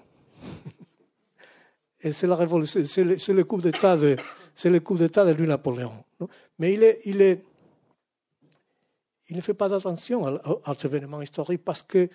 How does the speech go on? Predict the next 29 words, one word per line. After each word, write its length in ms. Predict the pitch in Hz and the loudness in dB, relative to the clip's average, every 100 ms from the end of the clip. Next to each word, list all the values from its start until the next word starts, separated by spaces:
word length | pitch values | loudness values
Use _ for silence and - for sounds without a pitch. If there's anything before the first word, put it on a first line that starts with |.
| - _ _ _ _ _ _ | -12 _ _ _ _ _ _
nous, 240 | 196 240 196 | -2 0 0
tous, 380 | 190 214 - 285 277 233 _ | -4 -10 -10 -18 -20 -20 _
tous, 140 | 214 | -8
nous, 200 | 190 226 | -4 -4
nous 160 | 196 196 | -4 -6
sommes 220 | 185 214 | -4 -4
toujours 480 | 196 185 233 214 - _ - | -2 -4 0 -2 -2 _ -8
plus 180 | 233 196 | -6 -6
intéressés 540 | 147 170 151 - 214 | -6 -6 -6 -6 -6
dans 140 | 160 | -6
notre 320 | 143 143 - 135 | -8 -10 -8 -10
propre 380 | - 151 - | -8 -12 -10
vie, 260 | 135 240 170 | -10 -10 -12
non ? 140 | 185 214 _ _ _ _ _ | -16 -20 _ _ _ _ _
Dans 140 | 147 143 | -10 -10
la... 320 | 139 139 143 _ _ - | -8 -10 -10 _ _ -18
Et 60 | 156 | -16
vous 120 | 190 | -6
voyez 300 | 208 196 196 | -4 -2 -4
comme 360 | - 208 202 208 - | -6 -8 -8 -8 -10
la, 300 | 175 160 151 | -8 -6 -6
l'histoire 880 | 165 170 160 160 - _ 196 208 196 | -8 -14 -16 -18 -18 _ -6 -6 -6
détermine 800 | 170 143 156 139 143 185 180 196 - _ - - - | -10 -10 -10 -12 -12 -10 -10 -14 -20 _ -4 -4 -4
le, 200 | 156 151 | -4 -4
le, 300 | 151 160 165 | -4 -6 -8
le 160 | 160 156 | -8 -6
destin 480 | 160 - - 202 170 | -6 -6 -8 -8 -6
personnel, 640 | - 165 - 170 247 - 131 135 | -4 -4 -6 -8 -8 -10 -18 -16
non ? 160 | 226 | -16